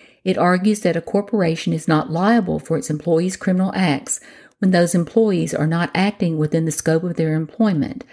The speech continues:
i e, when they are acting for their own personal interest.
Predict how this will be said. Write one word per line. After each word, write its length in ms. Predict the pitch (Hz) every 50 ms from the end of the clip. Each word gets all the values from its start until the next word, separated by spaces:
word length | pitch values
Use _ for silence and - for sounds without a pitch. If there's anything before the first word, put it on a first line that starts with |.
| - - - - _
i 220 | - 165 170 175 -
e, 260 | - 160 165 165 165
when 160 | - 180 165
they 140 | 156 156 156
are 120 | 151 -
acting 380 | - 147 160 - - 180 165 165
for 100 | - 170
their 240 | 156 160 156 - -
own 220 | 151 160 165 165
personal 500 | - - - 160 156 156 - - 151 147 -
interest. 560 | - 185 185 190 - - - - - - -